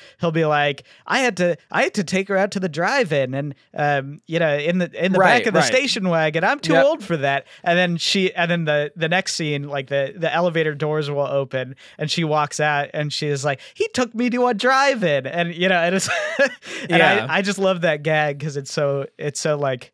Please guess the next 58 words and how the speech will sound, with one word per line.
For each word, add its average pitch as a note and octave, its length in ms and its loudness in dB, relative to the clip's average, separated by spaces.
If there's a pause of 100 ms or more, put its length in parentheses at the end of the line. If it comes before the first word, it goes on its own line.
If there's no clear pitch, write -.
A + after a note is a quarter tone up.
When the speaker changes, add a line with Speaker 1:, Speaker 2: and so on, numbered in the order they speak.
(800)
Speaker 1:
it's F#3 200 0
such F#3+ 220 2
a D#3+ 120 4
throwaway D3 880 0 (140)
shot, D3 520 0
but D#3+ 200 -2
it C#3 120 -6
al-, C3+ 180 0
it, C3+ 280 -6 (260)
it C3+ 140 -6
always B2+ 300 -6
makes - 200 -18
me - 80 -16
laugh. - 320 -16
I - 80 -10
don't - 80 -14
know. C3 200 -18 (100)
I C3 100 -12
think B2+ 140 -12
it's A2+ 80 -16
funny. A#2 300 -18 (1500)
Speaker 2:
Well, D#3+ 180 2
Cameron, E3+ 260 2
I E3+ 60 4
think E3+ 160 0
it's D#3+ 100 -2
time F3 180 0
to D#3 60 -4
get D#3 120 0
into C#3+ 120 -4
recommendations. C3 840 -4
Unless D#3 340 -2
you D#3+ 100 2
have D#3 220 0
fun E3+ 220 0
facts D#3+ 360 0
or E3 60 2
anything D#3 300 -2
else D3 240 -2
you D3+ 80 -4
wanna C#3 160 -4
share D3 160 -4
about C3+ 160 -2
this C3 160 -6
film, C#3 320 -2
I C3+ 100 -2
know C3 400 -2
Speaker 1:
No, E3+ 160 2
I D#3+ 120 2
kinda G3 200 0
sprinkled G3 400 -2
the D3+ 80 -6
fun E3 240 -2
facts D3 340 -2
in D3 180 -4
there, G#2 200 -10
didn't C3 260 -12
I? G#2 180 -20